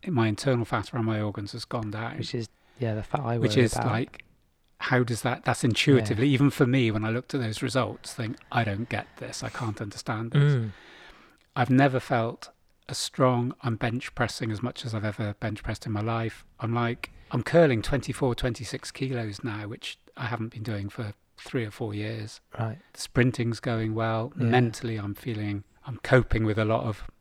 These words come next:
Speaker 2: Yeah.
Speaker 1: difficult things at the moment in a regulated way. And I'm just, so that's the evangelical bit. And it won't be for, right for most people.
Speaker 2: Well, I don't
Speaker 1: Um,
Speaker 2: evangelical at all. I think you're just going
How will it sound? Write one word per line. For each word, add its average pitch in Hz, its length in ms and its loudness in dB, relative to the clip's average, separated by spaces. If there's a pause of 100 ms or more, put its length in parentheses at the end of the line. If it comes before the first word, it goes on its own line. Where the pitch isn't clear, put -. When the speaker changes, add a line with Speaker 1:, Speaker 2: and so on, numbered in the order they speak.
(160)
Speaker 2:
Yeah. 131 100 2
Speaker 1:
difficult 123 360 -2
things 110 260 0
at 113 100 -4
the 120 60 -4
moment 107 420 0
in 107 80 -2
a 107 60 -2
regulated 110 720 -4
way. 113 320 -4 (500)
And 117 160 2
I'm 120 100 4
just, - 360 -4 (440)
so 123 200 2
that's 135 240 2
the 143 160 2
evangelical 123 560 2
bit. 104 200 -4
And 131 120 4
it - 20 2
won't 139 240 6
be 113 80 -2
for, 113 160 -4
right 107 220 -2
for - 160 -10
most 101 260 -8
people. 135 480 -10 (480)
Speaker 2:
Well, 202 100 0
I 127 140 2
don't 113 140 -4
Speaker 1:
Um, - 60 0
Speaker 2:
evangelical 110 640 -4
at - 180 -2
all. 175 140 6
I 107 120 0
think 107 180 -6
you're - 80 -2
just 110 180 -4
going 113 420 0